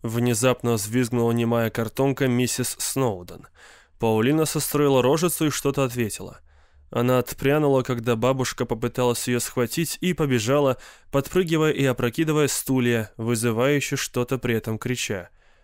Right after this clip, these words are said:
В бешенстве миссис Сноуден швырнула картонку в угол и закричала сердито. Она всегда выходила из себя, когда ей напоминали о ее увечье. Замахала худыми руками,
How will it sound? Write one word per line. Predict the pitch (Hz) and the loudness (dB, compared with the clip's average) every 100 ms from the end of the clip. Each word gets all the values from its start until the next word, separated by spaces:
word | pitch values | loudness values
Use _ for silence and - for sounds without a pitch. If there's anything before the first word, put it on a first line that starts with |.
| _ _ | _ _
В | 110 104 | -12 0
бешенстве | 139 151 147 135 - 135 | 2 2 0 -2 0 2
миссис | 139 135 139 - | 2 2 -2 -2
Сноуден | - - 139 139 135 131 | -4 -2 2 2 2 0
швырнула | - 131 135 135 | 0 0 2 2
картонку | 123 123 131 123 117 | 0 0 0 0 -2
в | 107 | -2
угол | 143 143 139 - - - | 0 0 -2 -10 -20 -2
и | |
закричала | 139 127 143 143 - 151 147 | 0 0 0 0 2 2 2
сердито. | - 139 127 123 101 - - - | 0 -2 0 -2 -4 -10 -20 -16
Она | - 139 135 117 | -6 -2 0 0
всегда | - 143 135 110 | 0 0 0 0
выходила | 107 - 120 120 113 | -2 -4 -2 0 0
из | 110 | -2
себя, | - 113 135 | -4 -2 -2
когда | 127 117 113 | -2 -4 0
ей | 113 127 | 0 2
напоминали | 120 113 113 117 120 117 | 0 0 0 0 0 -2
о | 120 120 | -2 -2
ее | 113 113 120 | -2 0 -2
увечье. | - 127 127 104 - - - - - - _ | -2 -2 -2 -4 -6 -8 -16 -20 -20 -20 _
Замахала | 107 120 143 143 165 160 | -2 2 2 2 2 0
худыми | 151 151 139 143 | 0 -2 0 2
руками, | 135 135 - 107 90 | 2 0 -2 -6 -8